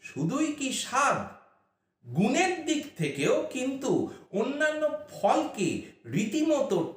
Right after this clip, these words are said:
টেক্কা দিতে পারে আম। পেট থেকে ত্বক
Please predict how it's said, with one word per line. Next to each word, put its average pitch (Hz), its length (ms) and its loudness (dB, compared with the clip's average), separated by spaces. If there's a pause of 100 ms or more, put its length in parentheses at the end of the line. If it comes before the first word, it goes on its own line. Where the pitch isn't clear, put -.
টেক্কা - 440 -2
দিতে 190 400 0
পারে 143 240 2 (260)
আম। 147 300 2 (1040)
পেট 180 200 -2 (200)
থেকে 254 320 -4 (640)
ত্বক - 300 4